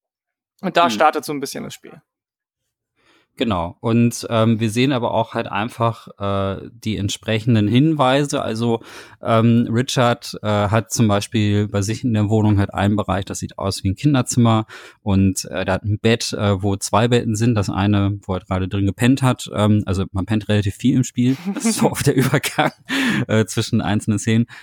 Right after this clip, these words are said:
Speaker 2: Aber dann, äh, gibt's halt ein umbezogenes Bett, äh, gleich nebenan. Das ist dann da, wo seine Frau eigentlich liegen müsste und so. Und, äh, Richard ist natürlich komplett davon überzeugt,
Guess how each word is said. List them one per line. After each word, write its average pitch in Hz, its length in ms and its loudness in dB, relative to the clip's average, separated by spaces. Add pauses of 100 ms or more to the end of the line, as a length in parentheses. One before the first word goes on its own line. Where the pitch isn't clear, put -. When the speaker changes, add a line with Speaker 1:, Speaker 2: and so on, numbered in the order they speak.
(120)
Speaker 2:
Aber 107 320 2
dann, 107 440 2
äh, 101 140 -2
gibt's 98 220 -4
halt 110 160 -2
ein 101 140 -2
umbezogenes 117 1200 0
Bett, - 300 -2
äh, 107 160 -4
gleich 101 240 -2
nebenan. 110 520 2
Das 110 160 -2
ist - 160 -8
dann 98 160 0
da, 95 240 -2
wo 101 100 -2
seine 101 220 2
Frau 110 300 0
eigentlich 113 340 0
liegen 117 200 2
müsste 110 280 -2
und 101 160 -4
so. 110 220 -2
Und, 98 320 -4
äh, - 120 -10
Richard 101 400 -4
ist 101 140 -8
natürlich 101 320 -6
komplett 104 340 -4
davon 98 220 -2
überzeugt, 92 320 -4